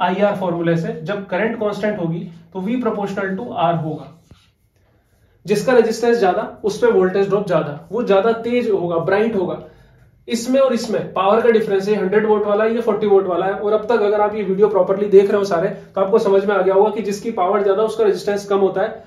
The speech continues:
और जिसकी पावर कम उसका रेजिस्टेंस ज्यादा होता है। जितनी ज्यादा पावर उतने टाइम्स रेजिस्टेंस कम होता है, तो मतलब इसका रेजिस्टेंस इससे काफी कम है, तो इस पे वोल्टेज ड्रॉप ज्यादा होगा, इस पे कम होगा।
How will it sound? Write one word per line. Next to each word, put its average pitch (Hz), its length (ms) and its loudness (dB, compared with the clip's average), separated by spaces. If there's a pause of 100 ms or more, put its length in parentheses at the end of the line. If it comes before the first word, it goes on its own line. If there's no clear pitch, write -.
(160)
और 190 100 -4
जिसकी 208 280 -6
पावर 196 320 0
कम 214 140 -2
उसका 208 200 0
रेजिस्टेंस 202 380 2
ज्यादा 185 240 2
होता 165 240 -2
है। 147 180 -12 (600)
जितनी 233 480 -2
ज्यादा 185 460 0
पावर 220 380 0 (120)
उतने 254 320 0
टाइम्स 247 340 4
रेजिस्टेंस 208 480 0
कम 196 100 2
होता 175 220 0
है, 190 80 -2
तो 202 80 -2
मतलब 208 200 -2
इसका 208 180 -4
रेजिस्टेंस 220 580 -4 (260)
इससे 214 360 -4 (380)
काफी 190 280 0
कम 214 180 0
है, 220 80 -4 (520)
तो 247 260 0
इस 208 180 -6
पे 254 140 2
वोल्टेज 233 400 2
ड्रॉप 226 200 2
ज्यादा 196 240 0
होगा, 214 320 0 (220)
इस - 120 -10
पे 196 140 -4
कम 170 140 -6
होगा। 143 280 -12